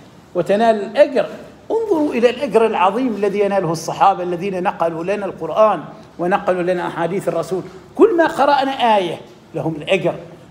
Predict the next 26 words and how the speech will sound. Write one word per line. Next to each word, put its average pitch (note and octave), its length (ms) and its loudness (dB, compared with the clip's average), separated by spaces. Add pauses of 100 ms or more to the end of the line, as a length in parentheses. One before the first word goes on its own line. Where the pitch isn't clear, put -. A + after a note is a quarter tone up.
(160)
كل F4 280 4
ما E4 120 6
قرأنا D#4+ 440 2
حديث B3 460 0 (400)
وعملنا A#3 840 4
به D#4 240 2 (380)
لهم D#3 240 -6
الأجر. F#3+ 400 0 (540)
فش-، C#3 220 -10
أن-، F#3+ 160 -2 (840)
لما F#3 300 0
نسمع G3 420 0 (240)
عن F3+ 220 0
أبي F#3 260 0
هريرة، E3+ 500 2 (140)
عن E3+ 200 0
ابن F3 260 -2
عمر، E3+ 360 0
عن E3 300 -2 (100)
أم E3+ 280 -6
المؤمنين E3+ 480 -4
عائشة، E3 500 -6 (440)
آه، E3+ 300 2
عن F3 180 0
ابن E3 200 -4
عباس، E3+ 800 0